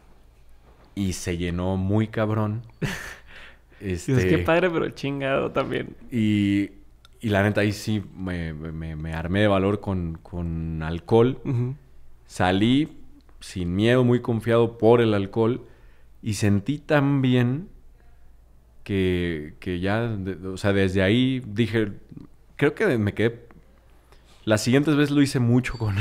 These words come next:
Speaker 1: <laughs> con algo. No muy
Speaker 2: Ajá.
Speaker 1: pedo, no muy pedo, pero sí como para agarrar valor.
Speaker 2: Ujú.
Speaker 1: Y ya luego dije, "A ver, vamos a tratar de hacerlo sobrio". Lo hice sobrio y se siente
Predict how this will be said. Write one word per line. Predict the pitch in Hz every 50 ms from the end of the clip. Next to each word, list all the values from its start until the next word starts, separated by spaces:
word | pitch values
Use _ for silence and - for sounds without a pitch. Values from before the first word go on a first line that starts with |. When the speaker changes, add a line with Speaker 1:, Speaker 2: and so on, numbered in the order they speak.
| -
Speaker 1:
<laughs> | - - -
con | 117 107 - 101
algo. | 98 98 113
No | 123 135 143
muy | 156 165 180 190
Speaker 2:
Ajá. | - -
Speaker 1:
pedo, | 143 147 151 170 208 -
no | - 120 123
muy | 131 135 135
pedo, | 131 131 139 165 - - - - - -
pero | - 107 101 98
sí | 90 113 107
como | - 123 117 110 117
para | 104 95 92
agarrar | 90 87 90 101 107 110
valor. | 120 120 113 120 127 - - -
Speaker 2:
Ujú. | - 123 113 120 135 147 - - - - - -
Speaker 1:
Y | 113 113 113 110 107
ya | 113 113 120
luego | 120 123 120 117 117
dije, | 113 113 - 104
"A | 95
ver, | 95 104 107 101 95 92 - - - - -
vamos | 85 92 107 110 104 107
a | 98
tratar | - 92 90 - - 98 101
de | 104 101
hacerlo | 98 - 104 95 104 98 95
sobrio". | 90 - 101 98 98 98 104 107 107 - - - _ _ -
Lo | - 98
hice | 104 95 113 104
sobrio | - 110 110 107 110
y | 101
se | - 87
siente | 82 - 98 98 95 - 107 95